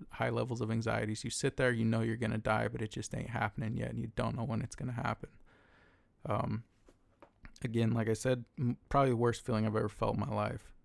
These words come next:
Um, I never felt so small, insignificant,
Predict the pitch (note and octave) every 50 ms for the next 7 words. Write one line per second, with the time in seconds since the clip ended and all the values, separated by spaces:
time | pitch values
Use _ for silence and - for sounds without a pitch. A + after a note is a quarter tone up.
0 | _ _ _ _ _ - - - - B2 B2+ B2+ G#2+ G#2+ - - - _ _ _
1 | _ _ _ _ _ _ _ _ - - A#2 A2 A#2 A#2 A2+ A2+ - - A2+ -
2 | - - - G#2 - - - - - A#2 A2+ A2+ A#2+ A#2+ A#2 A#2 A2+ A#2 A2+ G#2
3 | - - - A#2+ A2 A2+ A#2+ A#2+ - - A#2+ - - A#2+ A#2 A#2 A2+ - -